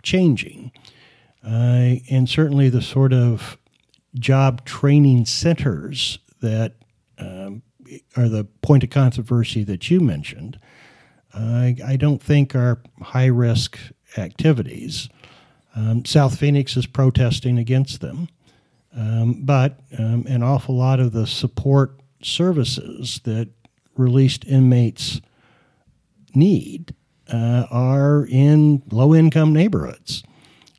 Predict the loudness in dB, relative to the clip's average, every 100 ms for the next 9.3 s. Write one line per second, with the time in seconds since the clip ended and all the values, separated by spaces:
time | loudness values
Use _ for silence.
0 | _ -8 -4 0 0 0 0 0 0 2
1 | 0 -2 -2 2 4 2 -2 -2 0 2
2 | 0 0 2 2 2 2 2 2 2 4
3 | 4 4 2 0 0 0 2 2 2 0
4 | -2 -6 -12 _ _ _ _ -10 -2 2
5 | 4 4 4 4 2 0 -2 -2 -2 -2
6 | 0 2 2 2 0 2 -2 0 -4 0
7 | 0 0 -2 0 0 2 2 2 2 2
8 | 0 0 -2 0 -4 -4 -4 -2 0 2
9 | 2 0